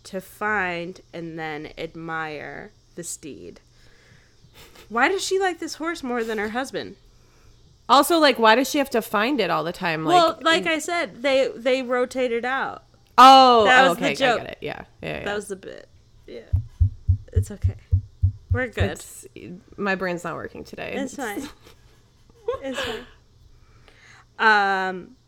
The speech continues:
Speaker 1: so yeah, that's the, the haunted
Speaker 2: Hmm.
Speaker 1: horse of the Cedar Point Carousel.
Speaker 2: Interesting.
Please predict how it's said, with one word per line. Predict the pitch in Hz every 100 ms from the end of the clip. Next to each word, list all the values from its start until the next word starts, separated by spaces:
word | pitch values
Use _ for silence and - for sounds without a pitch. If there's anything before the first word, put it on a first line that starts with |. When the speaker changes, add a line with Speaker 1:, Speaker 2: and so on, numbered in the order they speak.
| _ -
Speaker 1:
so | 233
yeah, | 233 247 220 190
that's | 196 208 - 220 196 202
the, | 214 196 190 185 180 - -
the | 220 202
haunted | 180 208 214 208
Speaker 2:
Hmm. | 247
Speaker 1:
horse | 208 208 196 - - - - -
of | 185 175 180 - - -
the | 190
Cedar | - 214 202 185 175 190 _ _ _ _ _ -
Point | 220 196 185 185 - - - _ _ -
Carousel. | 226 240 254 - - - _ _ _ _ _ _ _ _ _ -
Speaker 2:
Interesting. | 247 302 240 - - -